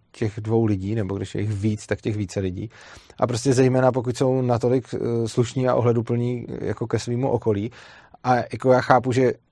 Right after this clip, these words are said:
jako kolikrát jsem měl tu čest potkat jako fotbalový p-, fanoušky jdoucí městem a teď to tam jako hezky vypadalo různě a demolovali to tam a podobně. A když to jsou tyhle ty dost slušný na to,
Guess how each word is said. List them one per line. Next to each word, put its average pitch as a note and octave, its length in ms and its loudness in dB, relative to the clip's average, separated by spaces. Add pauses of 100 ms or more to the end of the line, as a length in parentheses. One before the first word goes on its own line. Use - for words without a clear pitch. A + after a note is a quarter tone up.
jako A2+ 160 -4
kolikrát A2+ 320 0
jsem B2 180 -4
měl A2+ 180 0
tu A#2 120 -4
čest - 360 -4 (120)
potkat A2 360 0 (420)
jako A#2+ 140 -2
fotbalový A2 400 2
p-, A2+ 120 -6
fanoušky A2+ 440 -2
jdoucí A#2 540 0
městem A#2 640 0
a A2 200 0
teď A2 160 -8
to - 80 -20
tam A2 320 -4 (160)
jako A2+ 340 -6
hezky A#2+ 340 0
vypadalo A2 460 2 (380)
různě C3 580 4 (380)
a A#2 340 6 (480)
demolovali C3 800 4
to A#2+ 100 -4
tam A#2+ 160 2
a A#2+ 80 2
podobně. A2 320 0
A A3 120 2
když A#3 200 -2
to B3 200 -2
jsou A3+ 120 -2
tyhle F#3+ 240 0
ty F#3 80 0
dost E3+ 160 2
slušný D#3 340 2
na D3 120 4
to, B2 200 2